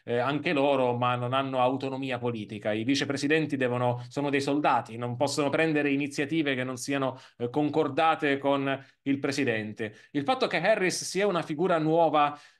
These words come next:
non solo perché Trump è già stato presidente, candidato per due volte, ma anche nuova sul piano dell'identità, sarebbe la prima donna presidente degli Stati Uniti, quest'anno, quantomeno sul fronte dell'opinione pubblica, non è così facile capire chi venga percepito come l'incumbent, come la persona già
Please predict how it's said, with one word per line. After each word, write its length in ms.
non 160
solo 200
perché 240
Trump 200
è 60
già 140
stato 220
presidente, 680
candidato 500
per 140
due 140
volte, 400
ma 80
anche 200
nuova 220
sul 160
piano 220
dell'identità, 760
sarebbe 380
la 100
prima 260
donna 300
presidente 480
degli 220
Stati 220
Uniti, 380
quest'anno, 640
quantomeno 560
sul 220
fronte 320
dell'opinione 500
pubblica, 640
non 140
è 60
così 220
facile 400
capire 600
chi 140
venga 280
percepito 760
come 600
l'incumbent, 760
come 180
la 100
persona 480
già 480